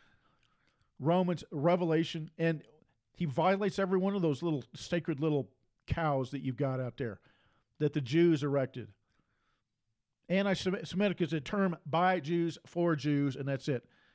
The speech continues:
Racist was a term invented by Jews. <gasps> "Oh, you're anti-Semitic." Well, so was Jesus Christ. He told the Jews, he says, "You're the devil's own children."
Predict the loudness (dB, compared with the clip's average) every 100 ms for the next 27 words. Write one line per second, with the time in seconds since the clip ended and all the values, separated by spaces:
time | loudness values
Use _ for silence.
0 | _ -2 2 2 0 -4 -2 -2 -2 0
1 | 0 0 0 0 0 0 -2 -2 -4 -2
2 | 0 -2 -6 -16 _ _ _ _ _ _
3 | -14 -8 -8 -8 -10 -6 -4 -2 0 2
4 | 0 0 -4 -4 -4 -4 -6 -2 0 0
5 | -2 -4 -4 -2 -2 -4 -6 -4 -4 -2
6 | -2 -2 -6 -8 -8 -4 0 0 0 -4
7 | -2 -4 -4